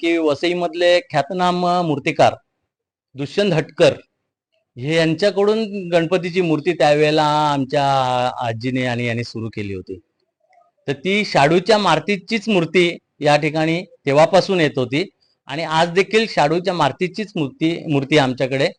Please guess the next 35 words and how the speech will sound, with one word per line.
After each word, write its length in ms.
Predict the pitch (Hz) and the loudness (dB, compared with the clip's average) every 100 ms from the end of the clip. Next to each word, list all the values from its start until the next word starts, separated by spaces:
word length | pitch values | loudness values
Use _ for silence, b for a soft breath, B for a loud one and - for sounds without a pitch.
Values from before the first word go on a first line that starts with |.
| _ _ _ _ | _ _ _ _
अ, 240 | 123 127 131 | -4 0 2
या 160 | 131 | 4
ठिकाणी 300 | 135 143 143 | 2 0 0
आम्ही 220 | 139 139 131 | 0 2 0
आणतो 480 | 117 120 160 110 - _ _ - | 0 0 2 2 -4 _ _ -12
आणि 160 | 135 147 | -8 -2
त्याचं, 460 | 151 143 170 175 185 - _ _ | -2 2 4 4 2 -4 _ _
अ, 320 | 139 143 143 | 0 4 4
सुचिरभूतपणे 760 | 135 156 151 180 180 180 170 160 | 2 -4 0 0 0 -4 -2 0
आम्ही 220 | 156 156 | 0 0
सगळं 200 | 156 156 | 0 0
पूजन 380 | 151 131 143 143 | 0 -2 0 0
वगैरे 300 | 135 135 147 | 0 0 0
करतो 440 | 135 123 139 139 | -2 -2 -4 -8
सर्व 300 | - 127 135 | -4 -2 -2
परिवार 400 | 135 123 127 123 | -2 -2 0 0
मिळून. 220 | 117 127 180 _ _ _ _ _ | 0 -6 -8 _ _ _ _ _
पूर्वी 560 | 156 175 214 214 214 208 | -10 -4 2 4 4 4
ह्या 320 | 180 190 196 | 4 4 4
गणपती 400 | 180 170 190 196 | 2 0 0 2
उत्सवामध्ये 540 | 190 190 185 185 180 | 2 2 -2 0 2
आमच्या 360 | 180 165 165 180 | 2 2 0 0
सर्व 400 | 180 175 175 175 | 0 2 2 2
बहिणी, 380 | 151 147 156 160 | 2 -2 0 -2
आमच्या 400 | 147 139 147 127 | -2 -2 0 0
आजी, 420 | 120 131 139 143 139 | 0 -2 -2 -4 -6
पणजी 320 | 117 117 131 | -8 -4 -2
वगैरे 280 | 131 123 127 | -2 -2 -2
हे 100 | 127 | -4
लोक 140 | 135 | -6
सर्व 180 | - 131 | -8 -8
होते. 340 | 127 117 139 98 _ _ _ _ 147 | -8 -6 -6 -6 _ _ _ _ -10
हे 100 | 165 | -4
सर्व 260 | 185 185 | 0 0
पारंपरिक 580 | 190 160 175 170 180 180 | 2 2 0 0 0 0